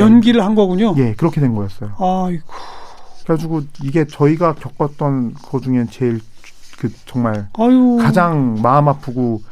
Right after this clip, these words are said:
Speaker 2: 가장 충격적인 사실 케이스예요.
Speaker 1: 그 일 겪고 어떤 생각이 드셨어요, 그래? 하,
Speaker 2: 어, 뭐 너무 충격적인
Speaker 1: 음.
Speaker 2: 데다가 이게 정말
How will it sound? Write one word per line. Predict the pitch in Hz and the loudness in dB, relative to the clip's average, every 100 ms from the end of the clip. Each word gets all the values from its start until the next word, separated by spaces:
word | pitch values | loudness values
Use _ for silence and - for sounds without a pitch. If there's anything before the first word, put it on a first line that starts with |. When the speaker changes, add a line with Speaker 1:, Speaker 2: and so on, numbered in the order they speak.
| - - | -16 -10
Speaker 2:
가장 | - 139 139 | -4 -2 -2
충격적인 | - 202 196 170 147 135 127 | 0 -2 -2 -8 -6 -4 -4
사실 | 139 127 120 | -6 -8 -8
케이스예요. | - 165 - 110 98 | -6 -8 -8 -10 2
Speaker 1:
그 | 269 | 4
일 | 240 233 | 6 4
겪고 | 180 180 226 185 | 2 0 2 2
어떤 | 165 226 | 4 4
생각이 | 285 277 | 6 6
드셨어요, | 262 180 170 175 160 | 4 0 -2 0 -2
그래? | 131 110 98 | -2 -8 -12
하, | - - - - - - - - - 156 | -14 -12 -12 -14 -14 -16 -16 -18 -10 -8
Speaker 2:
어, | |
뭐 | 123 143 143 | -6 -4 2
너무 | 143 190 | 4 2
충격적인 | - 233 226 - - 190 175 156 151 | 4 2 2 -2 -4 2 4 4 4
Speaker 1:
음. | 147 | 4
Speaker 2:
데다가 | 143 123 160 151 110 - - - - - - | 2 2 2 0 -2 -8 -20 -20 -20 -20 -4
이게 | 143 170 - | 0 0 -2
정말 | - 143 160 156 151 | -4 0 2 2 0